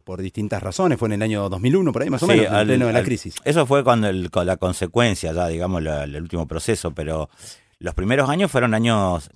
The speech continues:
Speaker 2: de mucho entusiasmo y de mucha expansión, digamos, y de mucha aventura, porque el empresario argentino es un, es un aventurero, digamos,
Speaker 1: Ujú.
Speaker 2: todos los días tiene un escenario diferente,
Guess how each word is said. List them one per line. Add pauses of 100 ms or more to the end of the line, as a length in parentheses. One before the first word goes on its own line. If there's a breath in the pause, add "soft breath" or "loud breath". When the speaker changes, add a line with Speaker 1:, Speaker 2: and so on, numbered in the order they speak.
Speaker 2:
de
mucho
entusiasmo
y
de
mucha
expansión,
digamos,
y
de
mucha
aventura,
porque (320)
el
empresario
argentino
es
un,
es
un
aventurero,
digamos,
Speaker 1:
Ujú.
Speaker 2:
todos
los
días
tiene
un
escenario
diferente,